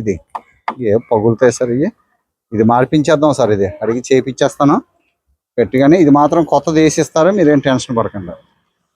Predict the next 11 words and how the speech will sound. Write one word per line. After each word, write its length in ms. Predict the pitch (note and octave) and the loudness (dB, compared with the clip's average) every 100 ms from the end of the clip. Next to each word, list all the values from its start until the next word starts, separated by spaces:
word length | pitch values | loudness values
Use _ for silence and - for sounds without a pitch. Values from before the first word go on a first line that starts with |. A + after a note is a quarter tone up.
| _ _ _ _ - - C6 - - - - - - - - - - | _ _ _ _ -4 -2 -2 -6 -10 -14 -20 -20 -20 -20 -18 -16 -8
చిన్న 220 | C3 A#2+ A#2 | -2 -2 0
చిన్న 180 | A#2+ B2 - | 2 2 0
స్క్రాచ్, 340 | - G#2+ G2+ - C3 | 0 0 0 -2 2
ఇవి 100 | C3+ | 4
ఏంటనుకున్నారు, 560 | D3 D3+ D#3+ F3+ F3 E3+ F3+ | 4 2 0 2 2 2 4
ఈ 20 | F#3 - | 2 2
ప్రతి 240 | C#3 - D3+ D#3 | -2 -2 -2 2
కార్కి 280 | D3+ E3 F3 | 2 0 -6
ఇక్కడ 140 | D#3+ D3+ | -6 -4
ఉంటుంది. 200 | E3+ D3+ | -2 -2
ఏంటంటే 340 | D3 D#3 D#3 | -2 -2 0